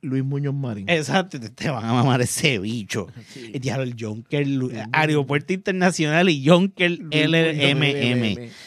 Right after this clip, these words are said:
Speaker 2: ¡Wow!
Speaker 1: Sí.
Speaker 2: Eh, no, no, en verdad es que esta gente no hace más dinero porque no les da la gana,
Speaker 1: Es más,
Speaker 2: Gaby.
Speaker 1: y como bono, te dejo que compres el catalítico y te lo lleves en el avión.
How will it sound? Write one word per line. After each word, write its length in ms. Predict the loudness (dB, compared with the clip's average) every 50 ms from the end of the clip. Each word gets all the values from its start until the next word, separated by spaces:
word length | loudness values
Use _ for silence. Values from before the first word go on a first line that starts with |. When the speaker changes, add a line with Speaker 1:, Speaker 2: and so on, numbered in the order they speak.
| -20 -14 -6
Speaker 2:
¡Wow! 1080 | 2 6 8 8 10 8 8 8 6 6 6 6 8 8 8 6 6 4 0 -2 -6
Speaker 1:
Sí. 80 | -10 -16 -20 -20 -20 -20 -20 _ _ -4
Speaker 2:
Eh, 560 | 0 2 2 4 4 2 2 0 -2 -4 -4 -4
no, 220 | 0 2 2 4 4
no, 120 | 2 2 0
en 100 | 2 2
verdad 280 | 2 2 2 2 0
es 60 | 0
que 200 | 0 0 0 2
esta 200 | 2 4 6 6
gente 280 | 6 6 4 4 2 4
no 80 | 4 4
hace 180 | 4 4 4
más 160 | 4 4 2
dinero 380 | 2 0 2 2 4 4 4 4
porque 200 | 2 2 0 -2
no 120 | -4 -6 -6
les 160 | -8 -6 -4
da 140 | -4 0 2
la 180 | 2 4 4
gana, 340 | 2 2 0 0 0 2 4
Speaker 1:
Es 80 | 4 6
más, 100 | 6 6 6 4
Speaker 2:
Gaby. 100 | 4 2
Speaker 1:
y 40 | 0
como 380 | 2 2 4 6 6 6 8 8
bono, 540 | 8 8 8 8 6 4 0 -2 -4 -6 -10 _ _ _ _ _
te 120 | -2 0
dejo 220 | 0 0 0 0
que 100 | -2 -2
compres 320 | -2 -2 -2 0 0 0 0
el 100 | 0 0
catalítico 600 | 0 0 2 2 2 2 2 0 -2 -4 -6 -4
y 40 | -2
te 100 | 0 0
lo 100 | 0 0
lleves 360 | 0 2 2 2 0 0 -2
en 100 | -4 -4 -2
el 120 | -2 -2
avión. 720 | -4 -4 -4 -6 -4 -4 -2 -2 -2 -2 -4 -6 -10 -12